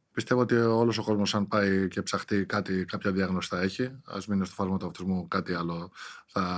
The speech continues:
ευρεθεί. Οπότε, σε έναν κόσμο διαφορετικό, προσπαθούμε να είμαστε όλοι ίσοι. Αυτό που άλλαξε είναι ότι άλλαξε για μένα ότι το έμαθα και, ας πούμε, το αποδέχτηκα. Δεύτερο, άλλαξε και για τη γυναίκα μου.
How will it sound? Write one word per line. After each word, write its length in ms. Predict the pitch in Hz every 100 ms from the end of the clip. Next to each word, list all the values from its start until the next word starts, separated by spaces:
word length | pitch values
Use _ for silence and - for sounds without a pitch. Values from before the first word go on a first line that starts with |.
| 85 87 90 92 71 95
ευρεθεί. 480 | 92 95 - 131 170 - - - - _
Οπότε, 320 | - 143 139
σε 100 | 143
έναν 160 | 135 123
κόσμο 500 | 131 127 123 117 101
διαφορετικό, 760 | 107 107 104 107 135 156 160 - _
προσπαθούμε 340 | 123 127 127
να 40 | 127
είμαστε 200 | 120 127
όλοι 160 | 117 113
ίσοι. 300 | 104 90 -
Αυτό 340 | 107 107 -
που 120 | 123 135
άλλαξε 380 | 151 156 - 156
είναι 140 | 156
ότι 320 | 151 147 143 143 - - - -
άλλαξε 920 | 110 131 131 135 127 117 107 104 101
για 240 | 98 104 101
μένα 280 | 110 120 113
ότι 220 | 104 98
το 140 | 107
έμαθα 320 | 104 107 101
και, 320 | 95 101 95 85 _ _ _
ας 200 | - 101
πούμε, 160 | - 113
το 100 | 104
αποδέχτηκα. 720 | 101 98 101 - 101 143 151
Δεύτερο, 300 | - 135 143
άλλαξε 280 | 135 147 -
και 80 | 131
για 180 | 127 110
τη 160 | 107 104
γυναίκα 400 | 104 101 104 107
μου. 280 | 117 147